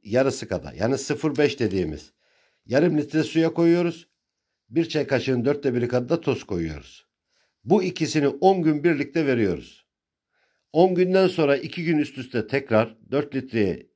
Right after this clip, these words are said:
bir çay kaşığının dörtte biri kadar vitamin. Sonra tekrar bir kurt dökücü daha yapıyoruz. Ee,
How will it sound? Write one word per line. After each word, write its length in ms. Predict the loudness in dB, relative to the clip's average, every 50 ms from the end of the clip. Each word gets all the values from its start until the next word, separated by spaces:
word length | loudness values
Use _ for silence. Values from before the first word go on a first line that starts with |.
| _ -8
bir 200 | -6 -6 -4 -2
çay 180 | 0 0 0
kaşığının 560 | 2 0 0 0 0 -4 -2 -2 -4 -4 -4 -4
dörtte 320 | -4 -4 -2 -2 -2 -2
biri 120 | -2 -2
kadar 320 | 0 0 0 0 -2 -4 -6 _ _ _ _ _ _ _ _ _ _ _ _ _ _ _ _ _ _ _
vitamin. 540 | -10 -4 0 2 2 2 2 0 -2 -6 _ _ _ _ _ _ _ _ _ _ _ _ _ _ _ _
Sonra 360 | -6 -2 0 2 2 2 2
tekrar 440 | 0 -2 -2 0 -2 -4 -4 -4 -10
bir 80 | -8
kurt 260 | -6 -6 -6 -6 -6
dökücü 320 | -8 -6 -6 -6 -8 -6 -4
daha 140 | -2 -2 0
yapıyoruz. 600 | -2 -2 -4 -6 -6 -6 -8 -12 -16 -20 -20 _ _ _ _ _ _ _ _ _ _ _ _ _ _ _ _ _ _ _ _ _ _ _ _ -8
Ee, 60 | -6